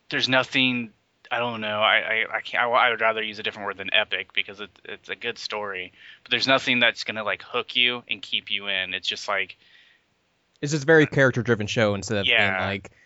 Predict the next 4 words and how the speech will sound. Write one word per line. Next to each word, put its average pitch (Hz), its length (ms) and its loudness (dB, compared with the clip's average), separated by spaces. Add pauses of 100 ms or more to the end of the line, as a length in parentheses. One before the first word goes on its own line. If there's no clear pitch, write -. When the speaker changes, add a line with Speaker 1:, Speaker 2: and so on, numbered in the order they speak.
(340)
Speaker 1:
Yeah. 92 160 -10
Speaker 2:
focused - 640 0
supremely 110 580 0
on 104 520 2